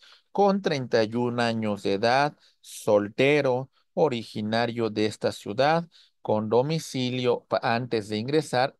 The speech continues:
en, al reclusorio en calle Hortensia ciento veintisiete, fraccionamiento Primavera.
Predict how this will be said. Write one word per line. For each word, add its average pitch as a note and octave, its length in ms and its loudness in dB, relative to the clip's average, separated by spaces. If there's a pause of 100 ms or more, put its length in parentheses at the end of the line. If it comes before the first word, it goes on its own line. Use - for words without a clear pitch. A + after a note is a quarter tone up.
(140)
en, C3 340 0
al A2 180 0
reclusorio B2+ 840 0 (300)
en G#2+ 200 -4
calle B2 300 2
Hortensia B2+ 540 0
ciento A#2+ 400 -4
veintisiete, A#2 840 -2 (260)
fraccionamiento A2+ 1000 -2
Primavera. F#2+ 720 -6